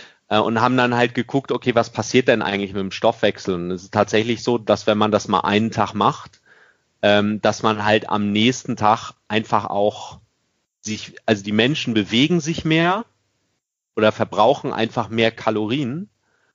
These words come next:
weil auch mehr da ist. Also,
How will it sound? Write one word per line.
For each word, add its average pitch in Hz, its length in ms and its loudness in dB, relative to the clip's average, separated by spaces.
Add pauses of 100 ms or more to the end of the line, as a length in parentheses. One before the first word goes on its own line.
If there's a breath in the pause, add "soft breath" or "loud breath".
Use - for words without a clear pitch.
(420)
weil 110 380 2
auch 110 180 0
mehr 110 220 0
da 107 300 2
ist. - 420 -12 (480)
Also, 92 440 -2